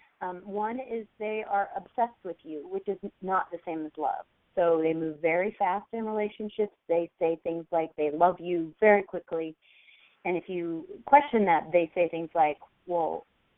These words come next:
there's nothing wrong with moving fast. I know that I want, and it's you." And it sounds romantic, but it's not.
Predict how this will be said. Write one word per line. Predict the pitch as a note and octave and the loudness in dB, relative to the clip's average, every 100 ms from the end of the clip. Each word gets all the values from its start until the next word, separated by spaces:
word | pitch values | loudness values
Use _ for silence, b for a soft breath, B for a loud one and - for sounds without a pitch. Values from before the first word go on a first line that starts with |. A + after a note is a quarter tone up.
| - | -6
there's | F3+ F3+ | -4 -2
nothing | F3 F3+ | -4 -2
wrong | E3 F3+ A#3 | 0 2 2
with | G#3 | 0
moving | E3+ D3 | -4 -6
fast. | - C3+ B2 - | -6 -4 -4 -4
I | E3 E3 | -2 0
know | E3+ E3 | -2 -2
that | D3+ | -2
I | |
want, | E3 B3+ G#3 F#3+ | 4 4 4 -4
and | E3+ | -10
it's | E3 - | -16 -14
you." | B3+ F#3+ - _ _ F#3 | -10 -10 -10 _ _ -18
And | E3+ | -18
it | - | -6
sounds | A3 C4 D4 | -2 0 -2
romantic, | D4 A#3 A3 A3 G3+ _ _ _ | -6 -6 -6 -8 -12 _ _ _
but | F3 | -6
it's | E3+ - F3 | -6 -10 -8
not. | D#3 C3+ | -8 -8